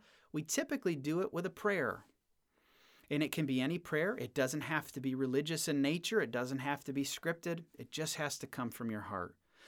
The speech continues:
So what I'm gonna do is say a prayer. And as you're listening, you can either say this prayer with me, repeat it after me, or you can say your own prayer that's similar in nature.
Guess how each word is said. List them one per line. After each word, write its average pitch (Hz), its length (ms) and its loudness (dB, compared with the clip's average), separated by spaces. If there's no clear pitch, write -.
So 151 160 2
what 147 100 8
I'm 185 100 8
gonna 202 140 4
do 170 220 4
is 143 100 4
say 156 240 2
a 135 60 2
prayer. 160 560 0
And 139 100 2
as 135 140 4
you're 175 140 2
listening, 180 500 0
you 143 120 0
can 143 180 0
either 143 280 2
say 151 280 2
this 147 240 2
prayer 120 260 2
with 143 280 0
me, 214 200 0
repeat 139 400 -2
it 113 180 -2
after 170 440 0
me, 170 260 -2
or 151 520 4
you 151 180 -4
can 135 220 0
say 147 220 0
your 135 220 2
own 156 240 0
prayer 131 320 -2
that's 117 240 -4
similar 127 400 0
in 117 100 0
nature. 92 520 -8